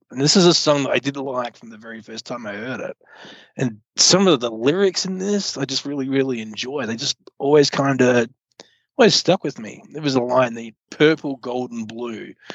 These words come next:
living colours every hue, flowers in the garden of the gods.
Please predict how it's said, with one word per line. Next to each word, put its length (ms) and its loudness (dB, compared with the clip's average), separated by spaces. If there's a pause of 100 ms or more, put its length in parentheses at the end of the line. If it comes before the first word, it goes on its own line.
(320)
living 280 6
colours 440 2
every 320 -4
hue, 440 -14 (120)
flowers 600 4
in 120 -8
the 80 -4
garden 360 4
of 120 -18
the 80 -20
gods. 520 -8